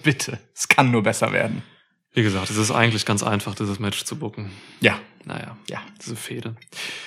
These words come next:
Speaker 2: So, dann hatten wir eine, die hat uns in der Preview eigentlich echt begeistert bisher.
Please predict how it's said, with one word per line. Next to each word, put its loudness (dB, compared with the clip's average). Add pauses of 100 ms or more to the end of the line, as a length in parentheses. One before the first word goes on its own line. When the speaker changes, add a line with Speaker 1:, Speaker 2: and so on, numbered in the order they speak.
(720)
Speaker 2:
So, 6
dann 6
hatten 6
wir 10
eine, 6
die 8
hat 8
uns 0
in 0
der 6
Preview 4
eigentlich 0
echt 0
begeistert 6
bisher. 6